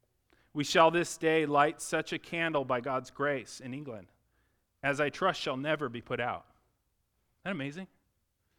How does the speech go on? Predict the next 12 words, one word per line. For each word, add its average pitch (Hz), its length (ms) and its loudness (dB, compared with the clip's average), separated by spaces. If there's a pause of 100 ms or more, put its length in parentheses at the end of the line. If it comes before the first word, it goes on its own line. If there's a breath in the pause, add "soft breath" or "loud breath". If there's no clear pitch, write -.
(160)
And 143 100 -2
that's 185 160 4
what 165 120 -2
happened, 135 380 -6 (360)
right? 135 180 -8 (360 soft breath)
Their 156 200 2
death 156 520 0
led 147 180 0
to 135 60 -12
the 123 100 -10
courage 151 640 -6 (360 soft breath)
of 139 380 -2